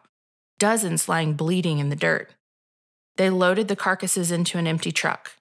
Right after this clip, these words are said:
Then the Soviet soldiers stepped on the gas, and an entire winter's worth of food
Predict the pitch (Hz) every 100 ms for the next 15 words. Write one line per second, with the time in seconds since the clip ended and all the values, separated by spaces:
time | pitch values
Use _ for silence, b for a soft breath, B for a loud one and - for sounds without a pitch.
0 | _ _ _ _ - 185 165 190 180 202
1 | 190 190 185 170 160 - 160 - 190 196
2 | 185 156 160 - - - 180 170 165 160
3 | - - 214 214 208 196 175 165 160 156
4 | 160 156 160 - 156 143 -